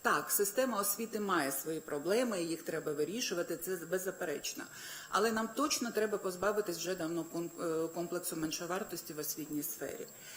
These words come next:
Ну, достатньо лише назвати приклади Марини В'язовської, всесвітньо відомого математика, або Юрія Городніченка, одного з найбільш цитованих економістів в світі. Де вони отримали освіту? В Україні, безумовно. І далі, м, якщо, ну,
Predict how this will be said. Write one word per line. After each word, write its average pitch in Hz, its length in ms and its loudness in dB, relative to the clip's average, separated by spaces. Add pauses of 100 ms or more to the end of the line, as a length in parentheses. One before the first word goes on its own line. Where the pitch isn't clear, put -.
(200)
Ну, 226 320 4 (140)
достатньо 196 400 4
лише 180 240 2
назвати 165 500 0
приклади 160 560 0
Марини 147 420 0
В'язовської, 196 540 0
всесвітньо 185 440 -4
відомого 160 380 0
математика, 156 720 -2
або 156 180 -2
Юрія 147 280 0
Городніченка, 175 720 0
одного 180 280 0
з 170 60 -6
найбільш 170 300 -2
цитованих 160 520 -2 (340)
економістів 180 600 0
в - 20 2
світі. 254 320 0
Де 285 120 0
вони 226 200 0
отримали 143 500 0
освіту? - 460 -8 (140)
В 185 80 -10
Україні, 214 460 4
безумовно. 131 560 -6 (760)
І 220 80 2
далі, 262 480 6 (200)
м, 180 400 0 (140)
якщо, 220 500 4
ну, 294 160 4